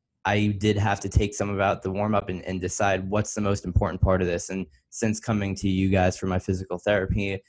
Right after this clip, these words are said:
I was able to add some things in there and, and take other things out that I realized really weren't that im-,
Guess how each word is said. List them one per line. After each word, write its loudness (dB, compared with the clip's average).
I 0
was 0
able 2
to 2
add 0
some -2
things -4
in 0
there 2
and, -8
and -10
take 0
other 0
things -6
out 2
that 2
I 4
realized 0
really 0
weren't -4
that 0
im-, -8